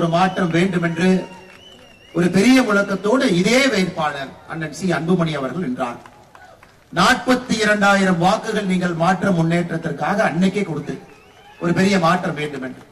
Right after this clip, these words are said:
இன்னைக்கு இரண்டாயிரத்தி இருபத்தி நான்கு ஜூலைல கிட்டத்தட்ட எட்டு ஆண்டுகள் கழித்து அதே வேட்பாளர் இங்கே நின்று கொண்டிருக்கின்றார். இந்த முறை இன்னும் பலமாக,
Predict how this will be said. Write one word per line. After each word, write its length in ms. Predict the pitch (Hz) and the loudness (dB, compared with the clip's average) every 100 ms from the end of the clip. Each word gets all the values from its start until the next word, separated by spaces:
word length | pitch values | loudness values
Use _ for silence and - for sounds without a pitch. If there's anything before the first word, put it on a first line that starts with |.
| - - - - - - - | -20 -20 -20 -20 -20 -20 -6
இன்னைக்கு 240 | 185 202 | -2 2
இரண்டாயிரத்தி 600 | 190 254 254 247 233 226 208 | 4 4 6 4 2 -2 -2
இருபத்தி 380 | 208 226 - 214 | -2 -2 -4 0
நான்கு 340 | 214 214 262 269 | 2 2 0 -2
ஜூலைல 400 | 185 233 220 170 160 - - - - _ _ _ _ | 0 2 2 0 -4 -12 -20 -20 -20 _ _ _ _
கிட்டத்தட்ட 420 | 208 233 233 220 277 196 | -2 -2 -2 0 2 2
எட்டு 200 | 208 - 247 | 0 2 4
ஆண்டுகள் 460 | 269 262 254 226 208 | 6 4 4 0 -2
கழித்து 360 | 208 - 240 254 233 - - - - - _ _ | -4 -4 2 2 0 -6 -18 -20 -20 -20 _ _
அதே 280 | - 190 262 311 269 | 0 4 4 4 4
வேட்பாளர் 440 | 240 196 214 202 | 2 -2 -2 0
இங்கே 160 | 185 165 | -2 -4
நின்று 180 | 151 151 | -6 -8
கொண்டிருக்கின்றார். 640 | 135 135 127 127 127 123 - - - - - - _ | -6 -6 -6 -8 -6 -8 -10 -20 -20 -20 -20 -20 _
இந்த 180 | 196 226 226 | 0 2 2
முறை 200 | 240 277 226 | 2 2 4
இன்னும் 260 | 247 262 196 | 4 6 4
பலமாக, 400 | 180 180 165 151 | 2 2 2 0